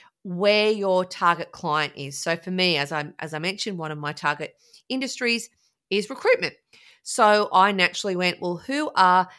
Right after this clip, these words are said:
the industry bodies or the membership organizations and other people who are working with a lot of recruiters?"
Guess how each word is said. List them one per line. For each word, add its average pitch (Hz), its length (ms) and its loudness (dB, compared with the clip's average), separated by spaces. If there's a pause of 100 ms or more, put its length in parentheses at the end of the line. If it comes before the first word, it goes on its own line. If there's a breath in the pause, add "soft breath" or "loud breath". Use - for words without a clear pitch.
(220 loud breath)
the 190 220 -4
industry 233 320 -6
bodies 175 600 2
or 165 240 -2
the 160 80 -8
membership 233 380 -4
organizations 185 960 -2 (520 soft breath)
and 170 300 0
other 202 200 6
people 190 300 -6
who 190 220 0
are 185 80 4
working 175 520 0 (200 soft breath)
with 185 140 -4
a 185 80 0
lot 170 160 -2
of 170 100 -8
recruiters?" 151 540 -8